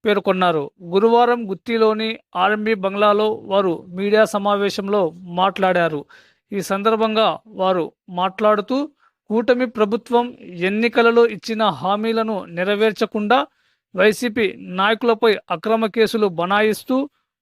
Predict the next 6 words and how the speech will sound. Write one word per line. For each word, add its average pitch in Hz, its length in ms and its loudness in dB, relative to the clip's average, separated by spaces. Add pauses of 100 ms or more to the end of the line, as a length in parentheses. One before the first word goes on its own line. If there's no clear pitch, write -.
(100)
అరెస్టులు 208 720 2 (180)
చేస్తున్నారన్నారు. 202 960 0 (520)
రాష్ట్రంలో 226 800 2 (200)
రాజకీయ 208 540 0
కక్ష 226 300 -6
సాధింపులు 220 720 0